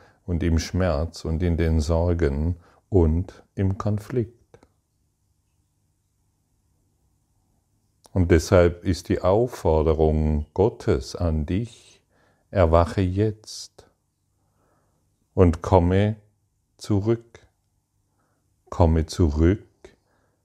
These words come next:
in deine wahre Heimat, in dein wahres Zuhause.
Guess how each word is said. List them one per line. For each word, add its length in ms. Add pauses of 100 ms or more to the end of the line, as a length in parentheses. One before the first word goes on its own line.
(800)
in 120
deine 380
wahre 480
Heimat, 640 (140)
in 140
dein 280
wahres 480
Zuhause. 680